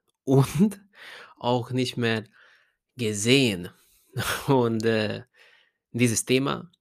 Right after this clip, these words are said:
Sehen ist ganz aktuell bei mir. Ich stehe gerade, äh,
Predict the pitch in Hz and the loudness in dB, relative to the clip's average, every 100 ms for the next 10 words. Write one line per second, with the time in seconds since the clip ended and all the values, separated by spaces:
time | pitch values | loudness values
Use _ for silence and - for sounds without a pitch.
0 | - 107 113 123 123 127 127 113 107 - | -14 -4 0 4 4 2 -2 -6 -6 -6
1 | 117 110 - - - 113 107 104 104 120 | -4 -4 -6 -10 -8 -8 -6 -8 -6 -4
2 | 123 - 107 - - - 120 117 110 107 | -4 -6 -10 -10 -10 -4 -2 0 -2 -6
3 | 104 117 127 120 113 - _ - _ _ | -4 0 2 2 -2 -4 _ -20 _ _
4 | _ _ _ _ _ _ _ - 123 117 | _ _ _ _ _ _ _ -12 -8 -6
5 | 110 | -8